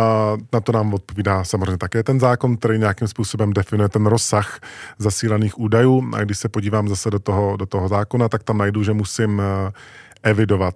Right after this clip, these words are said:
eh, evidenční identifikační číslo poplatníka, což je v zásadě moje daňové identifikační číslo.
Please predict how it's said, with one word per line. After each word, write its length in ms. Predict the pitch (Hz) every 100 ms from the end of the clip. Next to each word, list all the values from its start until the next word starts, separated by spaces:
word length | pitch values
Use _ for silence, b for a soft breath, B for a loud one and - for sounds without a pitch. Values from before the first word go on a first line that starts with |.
| -
eh, 40 | 104 101 110
evidenční 440 | 127 120 123 - 139
identifikační 720 | 120 110 107 120 107 - 95
číslo 260 | 117 104
poplatníka, 640 | 120 113 113 117 113 110 113 _
což 200 | - 107
je 60 | 113
v 20 |
zásadě 400 | 104 95 - 107
moje 180 | 107 104
daňové 320 | 104 101 110
identifikační 760 | 110 101 107 107 95 - 95 92
číslo. 460 | 127 117 135 127